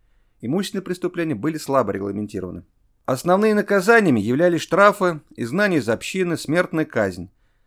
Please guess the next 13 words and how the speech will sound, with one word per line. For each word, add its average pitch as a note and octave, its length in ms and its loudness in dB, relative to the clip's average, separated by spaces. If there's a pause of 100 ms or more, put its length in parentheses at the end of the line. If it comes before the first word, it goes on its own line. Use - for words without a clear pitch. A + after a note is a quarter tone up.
(500)
Она D#3 240 2
обычно D#3+ 300 0
проводилась D3 460 0
в - 80 -18
форме D3 380 0 (360)
низвержения D3+ 640 2
в - 80 -6
пропасть F3+ 400 -2
со D#3+ 100 -8
скалы D3+ 420 0
или E3 260 -2
же D#3 260 -2 (200)
удушения. C#3+ 760 -4